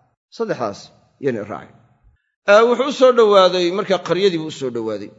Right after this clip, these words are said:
Goortuna waxa weeye waa casar ama goor ku dhow. Berrina sabti bay noqonaysaa. Sabtidana Banu Israa'iil wax camala inay sameeyaan uma bannaana.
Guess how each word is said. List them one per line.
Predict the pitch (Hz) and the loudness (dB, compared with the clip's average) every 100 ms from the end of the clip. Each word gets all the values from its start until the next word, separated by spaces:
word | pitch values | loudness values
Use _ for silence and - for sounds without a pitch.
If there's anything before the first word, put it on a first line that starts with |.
| _ _ _ _ _ | _ _ _ _ _
Goortuna | - 208 202 175 170 | 0 0 0 -2 0
waxa | 160 160 | 0 -2
weeye | 180 165 147 139 | -2 -2 -2 -4
waa | 143 139 110 | -2 -4 -2
casar | 160 160 139 110 92 _ _ _ _ | -6 -6 -12 -12 -14 _ _ _ _
ama | 170 160 | -4 -4
goor | 139 135 156 | -6 -6 -6
ku | - 131 | -6 -14
dhow. | 110 104 - _ _ _ _ _ _ | -14 -14 -18 _ _ _ _ _ _
Berrina | 214 254 311 240 | 2 4 4 0
sabti | - 262 - | 0 -4 -2
bay | 196 165 | -4 -4
noqonaysaa. | 147 123 98 - - _ - _ _ _ _ _ _ _ _ | -4 -8 -10 -18 -20 _ -20 _ _ _ _ _ _ _ _
Sabtidana | - 214 190 175 165 180 | -8 -8 -6 -4 -2 -2
Banu | 160 175 180 | 0 -2 -2
Israa'iil | 175 185 185 220 196 | -6 -2 2 2 2
wax | 202 - | 0 -4
camala | 208 208 196 208 | -4 0 0 -2
inay | 180 160 | -4 -6
sameeyaan | - 175 175 180 196 170 | -4 -2 0 0 -2 -2
uma | 151 147 | -4 -6
bannaana. | 131 123 113 | -6 -8 -12